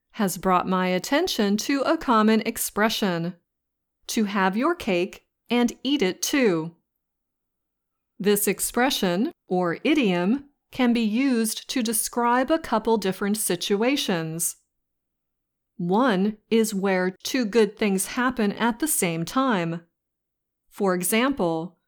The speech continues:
a friend of mine loves to read, so she got a job at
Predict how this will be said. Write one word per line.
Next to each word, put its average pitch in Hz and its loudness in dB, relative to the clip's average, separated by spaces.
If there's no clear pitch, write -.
a 190 2
friend 320 0
of 220 2
mine 175 0
loves 269 0
to 311 0
read, 175 -2
so 175 -2
she 196 0
got 190 0
a 208 2
job 226 0
at 175 -2